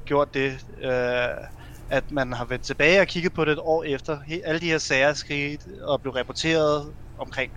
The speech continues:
to tusind og atten og før, øh, men blev rapporteret i to tusind og atten. I to tusind nitten vendte man tilbage, øh, Kotaku, og interviewede nogle af de samme igen, og fik fat i deres informanter igen, om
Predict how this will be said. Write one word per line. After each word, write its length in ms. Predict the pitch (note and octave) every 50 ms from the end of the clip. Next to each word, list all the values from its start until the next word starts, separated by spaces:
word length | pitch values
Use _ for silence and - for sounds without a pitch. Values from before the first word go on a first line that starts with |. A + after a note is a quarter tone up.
| -
to 160 | - - C3 B2
tusind 300 | - C3+ B2 - A#2 A2
og 60 | G#2+ B2
atten 320 | D#3+ E3 - G3+ F#3+ F3
og 140 | D3+ - -
før, 280 | - - F#3 G#3 G3+ - - - - - - - - - - - - -
øh, 200 | C#3+ C#3 C#3 C3+
men 200 | C3+ C3+ C3 B2 - -
blev 120 | - C#3 B2+
rapporteret 380 | C3 B2 B2+ - - E3+ E3
i 40 | D3
to 160 | - - D3+
tusind 280 | C3+ - - A#2+ A#2+ A#2
og 60 | A#2+
atten. 260 | B2 C3+ F#3 F3+ F3 -
I 60 | E3+
to 200 | C#3+ - G#3 G#3
tusind 280 | G3 - F#3+ F3+ F3 D#3+
nitten 320 | D#3 E3 F3+ G#3+ F#3 F3+
vendte 160 | E3 D#3 C#3+ C3+
man 140 | C3+ C3 B2
tilbage, 680 | - - - C3 B2+ C3+ C#3+ D3+ D3+ D3+ C#3 C3 B2+
øh, 60 | B2+
Kotaku, 500 | - - B2 - C3+ B2 B2 B2 D3 C#3+ - - - - - - - - - -
og 520 | - C#3+ C3 C3 C3 B2+ B2+ B2+ B2 C3 C#3 - - -
interviewede 520 | E3+ C#3+ - D3+ C#3+ D#3 E3 D#3+ D#3+ D#3 D3+
nogle 140 | D3+ D3 D3+
af 40 | D3
de 60 | C#3
samme 300 | - - D3 D3 E3 E3+
igen, 320 | D3+ - D3 C#3+ D#3 E3
og 160 | D#3+ D3+ C3 A#2 - - - - -
fik 220 | - C#3+ - - - - - - - -
fat 160 | C#3+ C3+ C3+
i 40 | C#3+
deres 340 | C#3 C3+ B2+ B2+ A#2 - -
informanter 440 | - D3 C3 C3+ C3+ C#3 C#3+ D#3 D3+
igen, 280 | C#3+ C3 C#3+ D3 D#3+ D#3 - - - - - - -
om 400 | - C#3+ C3+ C3+ C3+ C3+ D3+ B2+